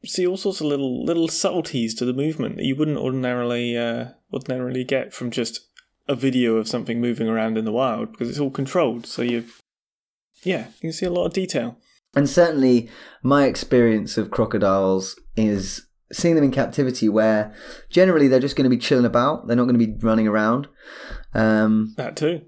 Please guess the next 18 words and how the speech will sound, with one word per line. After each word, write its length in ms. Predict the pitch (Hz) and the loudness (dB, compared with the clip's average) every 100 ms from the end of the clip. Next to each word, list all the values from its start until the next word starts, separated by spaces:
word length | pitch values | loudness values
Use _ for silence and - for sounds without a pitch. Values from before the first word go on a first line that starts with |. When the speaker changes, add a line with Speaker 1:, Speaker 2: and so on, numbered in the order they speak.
| - | -2
Speaker 2:
and 140 | 123 | 0
so 200 | - 117 | 4 4
Speaker 1:
Aye. 40 | |
Speaker 2:
when 220 | 113 135 151 | 6 4 2
you 80 | |
see 320 | 131 - 143 127 | 0 2 4 6
them 360 | 113 110 107 - _ _ _ | 4 2 0 -8 _ _ _
startled, 880 | - - 131 120 117 98 87 92 - - _ _ _ _ _ | -10 0 2 4 2 -2 -2 -2 -6 -18 _ _ _ _ _
it's 220 | 123 110 | -4 -4
very 380 | 110 123 120 117 | 0 4 4 4
entertaining. 600 | 113 107 123 123 90 92 - - _ - | 2 -2 0 0 -2 -6 -14 -20 _ -10
Speaker 1:
A 100 | 123 | -6
sight 420 | - - 143 135 | -4 -2 -2 -4
to 80 | - | -4
behold, 600 | 135 120 127 113 117 - _ _ - | -4 -2 -2 -2 -4 -14 _ _ -12
some 220 | - 107 | -8 -6
would 100 | 107 | -6
say. 340 | - - - | -4 -6 -8